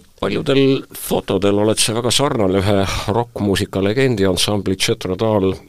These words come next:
muusikuga. Aga kuidas see juhtus, et sinusugusest andekast,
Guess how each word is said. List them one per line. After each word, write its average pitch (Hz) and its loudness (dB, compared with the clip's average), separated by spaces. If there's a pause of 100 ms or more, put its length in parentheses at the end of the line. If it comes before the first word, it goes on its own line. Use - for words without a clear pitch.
(120)
muusikuga. 90 -2 (460)
Aga 87 -2
kuidas 127 -2
see 135 0
juhtus, 95 -6
et - -12 (560)
sinusugusest 92 -2
andekast, 101 -2